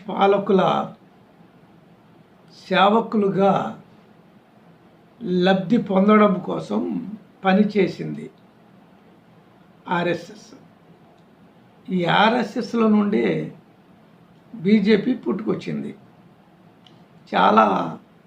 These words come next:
రూపాలు మార్చుకుంది బీజేపీ, భారతీయ జనతా పార్టీ. ఈ వంద సంవత్సరాల్లో ఇరవై సంవత్సరాలు మాత్రమే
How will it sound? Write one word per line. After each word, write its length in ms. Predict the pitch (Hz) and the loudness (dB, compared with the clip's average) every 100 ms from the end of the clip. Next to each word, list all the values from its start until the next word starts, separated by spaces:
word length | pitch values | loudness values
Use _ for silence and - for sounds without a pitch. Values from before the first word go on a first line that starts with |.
| _ _ _ - | _ _ _ -2
రూపాలు 420 | 196 202 226 196 | 0 2 2 2
మార్చుకుంది 560 | 185 185 - 175 156 | 2 0 -4 -8 -8
బీజేపీ, 540 | - 180 160 135 - - - _ _ _ _ _ | -6 -6 -4 -6 -6 -16 -20 _ _ _ _ _
భారతీయ 400 | 156 175 185 190 | -2 -2 -2 -6
జనతా 300 | 165 165 156 | -4 -6 -8
పార్టీ. 320 | - 165 - - - _ _ _ _ _ _ - _ _ _ _ _ _ _ _ _ _ _ _ _ | -10 -12 -14 -20 -20 _ _ _ _ _ _ -20 _ _ _ _ _ _ _ _ _ _ _ _ _
ఈ 160 | 220 233 | 2 4
వంద 320 | 180 190 247 | 4 4 2
సంవత్సరాల్లో 1200 | 269 269 254 233 220 233 214 214 220 170 151 - - _ _ _ _ _ _ _ _ _ 262 | 0 0 0 0 -2 2 4 6 6 4 -2 -6 -12 _ _ _ _ _ _ _ _ _ -2
ఇరవై 340 | 214 220 220 | 2 4 4
సంవత్సరాలు 600 | 208 208 196 190 190 185 | 2 -2 -2 2 4 4
మాత్రమే 640 | 175 190 190 226 233 370 | 2 0 0 2 2 0